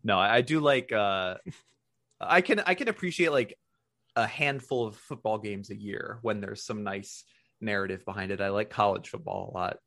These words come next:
uh, just 'cause that was beat into me during college, where I, I went to a lot of football games, and there was a lot of camaraderie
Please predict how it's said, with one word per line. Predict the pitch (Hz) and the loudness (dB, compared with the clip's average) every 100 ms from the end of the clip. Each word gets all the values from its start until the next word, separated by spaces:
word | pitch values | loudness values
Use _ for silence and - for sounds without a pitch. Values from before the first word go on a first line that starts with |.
| _ | _
uh, | 92 98 - - _ _ _ - | -2 -2 -2 -8 _ _ _ -2
just | 107 - | -2 -2
'cause | 101 | -4
that | 95 90 87 | 0 0 0
was | 95 101 - _ _ _ _ _ _ _ | -6 -10 -16 _ _ _ _ _ _ _
beat | 113 104 | -2 0
into | 98 95 98 | -2 -4 -6
me | 98 | -2
during | 98 98 95 98 101 _ _ _ _ _ - | 2 2 2 0 -4 _ _ _ _ _ -2
college, | 110 107 92 90 110 | 4 6 6 2 0
where | 92 | 2
I, | 92 | 2
I | - 95 | 0 -2
went | 95 92 | -2 -4
to | - | 2
a | 98 | 2
lot | 92 | 2
of | |
football | - - 101 | -2 -2 2
games, | 98 98 | 2 0
and | |
there | 104 | -2
was | 98 | 2
a | 98 | 2
lot | 95 | 2
of | - | 0
camaraderie | - 101 95 95 98 101 | 0 2 4 4 2 2